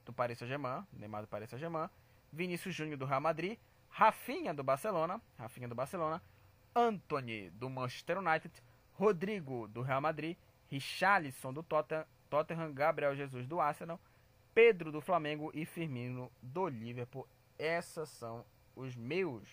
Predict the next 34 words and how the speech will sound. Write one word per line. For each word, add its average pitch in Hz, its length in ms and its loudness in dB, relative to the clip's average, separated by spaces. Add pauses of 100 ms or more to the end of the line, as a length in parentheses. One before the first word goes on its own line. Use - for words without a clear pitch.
vinte 110 160 -12
e - 40 -20
seis 104 420 -14
convocados, 113 680 -8
né? 107 120 -14
Essa, - 240 -18
essa - 240 -14
minha 160 300 -4
lista 180 420 -2 (560)
dos 170 120 -4
vinte 151 160 -6
e - 40 -18
seis 135 240 -8
convocados 131 600 -4 (640)
da, 131 600 4
para 135 160 4
a 131 40 2
Copa 127 260 -2
do 120 80 -8
Mundo 117 340 -8
do 151 240 -2
Catar, 175 600 4
né? 143 120 -4
A 147 60 -2
convocação 135 540 -4
vai 135 100 -4
ser 131 120 -12
na 135 100 -2
próxima 131 540 -4 (440)
segunda-feira. 175 960 0
Então 247 260 2
é 208 100 0
isso, 139 160 -6
gente. 127 440 -6